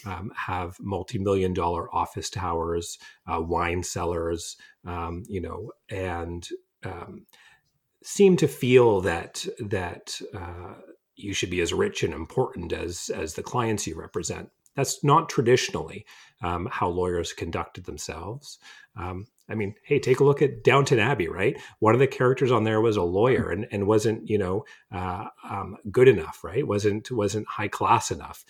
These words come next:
uh, to be, uh, involved in the ar-, aristocracy. That's the way that, you know, traditionally, um, lawyers, uh,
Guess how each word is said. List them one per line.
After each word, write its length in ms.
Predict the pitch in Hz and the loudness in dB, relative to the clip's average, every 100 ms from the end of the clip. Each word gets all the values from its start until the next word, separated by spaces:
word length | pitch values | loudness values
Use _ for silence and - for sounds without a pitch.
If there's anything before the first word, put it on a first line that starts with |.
| - _ | -20 _
uh, 200 | 95 80 95 | -10 -10 -6
to 100 | - | -4
be, 380 | 92 92 92 104 | -2 -2 -4 -6
uh, 120 | 95 | -4
involved 420 | 113 98 98 95 | -2 0 0 2
in 80 | 101 | 2
the 140 | 95 92 | 2 0
ar-, 200 | 98 - - | 0 -4 -4
aristocracy. 760 | 104 - 104 120 - - - _ - _ - | -4 -2 -2 -2 -4 -8 -10 _ -20 _ -8
That's 200 | 110 - | -8 2
the 120 | 135 | 4
way 240 | 123 120 117 | 8 8 8
that, 280 | 113 - | 4 -2
you 60 | 107 | -2
know, 280 | 107 113 120 - 165 143 - | 0 -2 -6 -10 -6 -6 -2
traditionally, 920 | - 101 123 - 139 123 117 120 127 | 0 6 6 6 0 0 2 0 -2
um, 420 | 107 107 104 113 139 | -4 -4 -4 -6 -6
lawyers, 800 | 107 104 104 104 101 107 - - 101 | 0 2 2 2 0 -2 -10 -12 -8
uh, 220 | 101 | -8